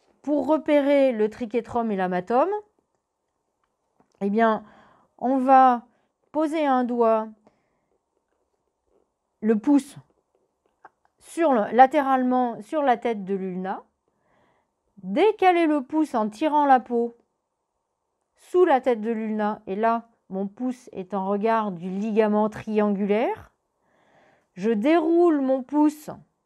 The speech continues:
et là, la pulpe du pouce est sur le trichétrome,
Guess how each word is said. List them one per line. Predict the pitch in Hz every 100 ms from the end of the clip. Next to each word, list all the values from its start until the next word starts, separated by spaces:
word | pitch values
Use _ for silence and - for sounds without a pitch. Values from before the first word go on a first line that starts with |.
| _ _ _ _ _ _ _ _ _ _ _ _ _ _ _ _ _ _ -
et | 190
là, | 226
la | 220 190
pulpe | 269 247 226
du | 233 233
pouce | 214 247 277 269 - _ _ _ _ _ _ 160
est | 160
sur | - - 285 311
le | 302 262
trichétrome, | - 254 233 214 - 233 349